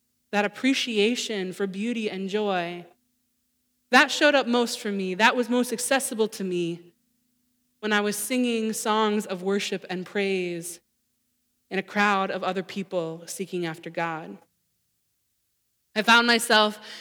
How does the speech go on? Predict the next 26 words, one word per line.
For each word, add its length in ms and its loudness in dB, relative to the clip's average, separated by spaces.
at 80 8
an 80 4
evangelical 720 4
church 420 2
that 120 0
didn't 220 2
share 220 2
a 60 -2
lot 180 0
of 100 -8
my 160 -4
values. 600 -6
I 40 0
had 20 2
to 80 -2
do 140 6
a 20 6
lot 300 6
of 280 -4
tuning 400 2
out 240 4
and 100 -4
turning 360 2
off 260 0
there 160 2
too. 420 0